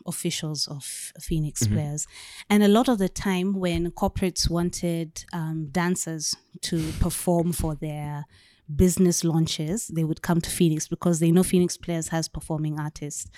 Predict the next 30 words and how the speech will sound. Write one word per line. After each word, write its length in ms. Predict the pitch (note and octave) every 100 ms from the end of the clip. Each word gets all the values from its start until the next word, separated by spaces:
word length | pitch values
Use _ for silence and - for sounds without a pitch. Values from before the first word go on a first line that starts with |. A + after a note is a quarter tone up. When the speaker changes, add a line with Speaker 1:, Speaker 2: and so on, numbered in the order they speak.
| - - - -
Speaker 1:
So 640 | - F#3+ F3+ F3+ F3 F3 - -
if 200 | F#3+ -
it 140 | F#3 -
was 180 | E3
Sara 280 | - F3 E3
Lee 240 | E3 F#3+ F#3
that 160 | E3+
were 100 | D#3+
launching 420 | D#3+ E3+ - E3
shoes 380 | D#3 - F#3 F3+
into 220 | E3 E3
the 100 | D#3+
country, 580 | D#3 - F#3+ - F#3 F#3 - _
they'd 160 | - -
come 180 | F3+ E3+
to 220 | - -
Ian 300 | F3+ F3 F3
and 100 | D#3+
say, 220 | - E3+
"Can 220 | E3 E3+ E3+
you 100 | E3+
do 260 | D#3+ F3+
some 200 | F3 E3+
choreography 680 | E3 - E3 F3 F3 F3+ F3
for 200 | F3 E3+
us 220 | E3 F3 -
for 100 | D#3
our 160 | D3
launch?" 480 | E3 F#3 F#3 F#3+ - - - - - -
Um, 500 | E3+ E3 D#3+ D#3+